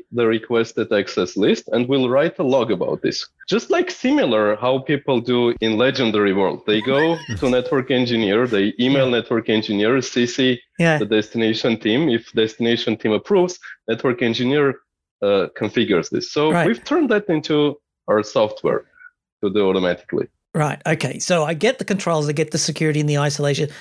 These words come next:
Speaker 2: And I would also, because of the central controller, I'd also have a single point of audit. So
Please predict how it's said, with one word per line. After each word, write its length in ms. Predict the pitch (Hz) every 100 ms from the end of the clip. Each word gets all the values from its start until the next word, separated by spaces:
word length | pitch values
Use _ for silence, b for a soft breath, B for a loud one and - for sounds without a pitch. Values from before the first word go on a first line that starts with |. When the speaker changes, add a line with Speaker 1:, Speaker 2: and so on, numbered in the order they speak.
| B B B -
Speaker 2:
And 140 | 160
I 120 | 160
would 180 | 165 175
also, 240 | 208 214 165
because 280 | 147 247
of 40 | 190
the 80 | 185
central 300 | 196 185 165
controller, 420 | 160 185 175 156
I'd 80 | 156
also 200 | 170 151
have 120 | 147
a 40 | 135
single 180 | 165 151
point 240 | 131 160 139
of 100 | 135
audit. 380 | 151 139 - - _ -
So 380 | 156 139 131